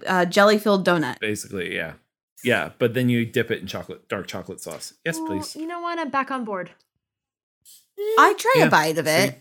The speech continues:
Speaker 2: We'll,
Speaker 1: I try,
Speaker 2: we'll
Speaker 1: but I
Speaker 2: stop.
Speaker 1: just don't want a chocolate beignet. That seems like it's gonna taste
Speaker 3: Mm-hmm.
Speaker 2: Yeah,
Speaker 1: like
Speaker 2: no, no, no. It's a regular
Speaker 1: Nesquik.
Speaker 2: beignet that you. I had, I had to investigate a little further. This is deep, deep investigation of Disney foods.
Speaker 1: Good.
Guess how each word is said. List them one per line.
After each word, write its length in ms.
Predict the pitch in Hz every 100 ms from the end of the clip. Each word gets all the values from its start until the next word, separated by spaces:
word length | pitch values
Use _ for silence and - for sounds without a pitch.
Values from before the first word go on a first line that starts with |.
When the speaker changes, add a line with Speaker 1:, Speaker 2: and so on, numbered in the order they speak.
| _ 127
Speaker 2:
We'll, 160 | 139 185
Speaker 1:
I 80 | 269
try, 100 | 294
Speaker 2:
we'll 80 |
Speaker 1:
but 80 | 262
I 60 | -
Speaker 2:
stop. 60 | 262
Speaker 1:
just 140 | 302
don't 140 | 320 294
want 140 | 285
a 60 | 226
chocolate 600 | - 202 214 208 208 185
beignet. 560 | 180 160 139 67 -
That 280 | 185 185 -
seems 500 | - 220 214 202 196
like 240 | 185 180 175
it's 160 | 170
gonna 280 | 180 180 165
taste 480 | - - 180 170 196
Speaker 3:
Mm-hmm. 200 | 202 147
Speaker 2:
Yeah, 120 | 143
Speaker 1:
like 180 | 165 139
Speaker 2:
no, 120 | 139
no, 120 | 139
no. 120 | 131 120
It's 140 | 120
a 60 | 151
regular 400 | 180 180 139 156
Speaker 1:
Nesquik. 180 | 147 139 123 117 113 113 -
Speaker 2:
beignet 100 | 123 113
that 220 | 107 113
you. 340 | 107 95 95 _ _ -
I 80 | 117
had, 240 | 120 131 127
I 80 | 120
had 180 | 127 123
to 80 |
investigate 760 | 113 101 101 - - 90 82 87
a 60 |
little 220 | 101 87 80
further. 400 | 101 82 80 - _ _ _ -
This 240 | - 95
is 80 | 87
deep, 180 | 104 87 -
deep 200 | 120 101
investigation 720 | 92 85 - 101 95 - 98
of 80 | 98
Disney 360 | 101 90 90
foods. 400 | 82 98 78 -
Speaker 1:
Good. 360 | - 165 156